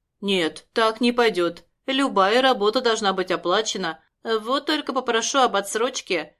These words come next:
так как в последнее время финансы не позволяют разгуляться». «Без проблем, Тигран Арманович». О том, что планирую сделать ему внушительную скидку, лучше умолчать, а то откажется.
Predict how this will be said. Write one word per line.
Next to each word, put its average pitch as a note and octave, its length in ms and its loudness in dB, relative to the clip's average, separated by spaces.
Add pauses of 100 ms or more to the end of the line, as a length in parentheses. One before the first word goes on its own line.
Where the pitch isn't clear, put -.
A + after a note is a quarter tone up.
(160)
так D4+ 220 -2
как C#4+ 180 -2
в - 40 -20
последнее A#3+ 560 2
время G#3+ 320 0
финансы G#3+ 680 -2
не G#3 160 -4
позволяют G#3+ 600 0
разгуляться». F3 840 -4 (340)
«Без A3 280 -2
проблем, A#3+ 540 2
Тигран G#3 400 -2
Арманович». D3+ 800 -6 (480)
О E3+ 160 0
том, G3+ 360 0
что C#4 240 0
планирую C4+ 560 -4
сделать A3+ 420 -2
ему G#3+ 220 0
внушительную G#3 640 -2
скидку, F#3+ 680 -4 (160)
лучше A#3 440 0
умолчать, G#3+ 600 0
а F#3 100 0
то F#3+ 160 2
откажется. F#3+ 840 -2